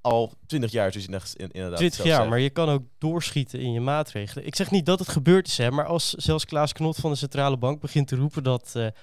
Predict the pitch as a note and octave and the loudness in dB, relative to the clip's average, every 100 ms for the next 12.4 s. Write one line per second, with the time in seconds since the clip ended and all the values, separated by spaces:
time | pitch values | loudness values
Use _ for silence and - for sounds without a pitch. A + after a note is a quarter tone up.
0 | - - A2+ D3 D3 C#3 C3 A#2+ A#2+ B2+ | -20 -14 -4 -2 0 0 2 0 0 0
1 | A#2+ A2 G#2 A#2 C3+ A#2+ B2 C#3 D3+ C#3+ | 0 -2 -2 0 -2 -2 -2 -2 -2 -4
2 | C3+ C#3+ - C#3+ - - B2+ - - - | -4 -6 -8 -10 -12 -12 -12 -12 -16 -20
3 | - - - - B2+ A#2+ A#2 - - - | -20 -20 -20 -4 -2 -2 -4 -14 -20 -20
4 | - - B2 D#3+ E3 D3 C#3+ B2+ B2 B2 | -20 -6 -2 0 0 2 2 2 2 2
5 | B2 - - B2+ B2 B2 A#2+ A#2+ A#2+ A2+ | 0 -2 -2 2 2 2 2 0 0 -2
6 | - B2+ B2 C3 G#2+ G#2+ C#3 D#3 D3 - | 0 0 0 0 2 2 2 -2 -4 -2
7 | C3+ A#2+ A#2 C#3+ C3 A#2+ - G#2 C3+ - | -2 0 2 2 2 0 -2 -2 -2 -6
8 | - - - - - - C#3+ C#3+ D3+ - | -20 -20 -20 -20 -20 -10 -2 -2 -2 0
9 | G#3 B2+ G2 - - - G2+ - C3 C#3+ | 4 4 2 -8 -14 -10 -6 2 4 4
10 | C#3+ - A2+ A#2+ - - B2+ A#2+ B2+ A#2+ | 2 0 -4 -4 -6 2 2 4 0 0
11 | A2 G2+ A2+ C3 G#2 A2 A2+ A2+ G#2 G2+ | -2 -2 -2 -4 -8 -2 -2 4 4 4
12 | G2+ G#2 G2+ F#2+ | 2 4 4 2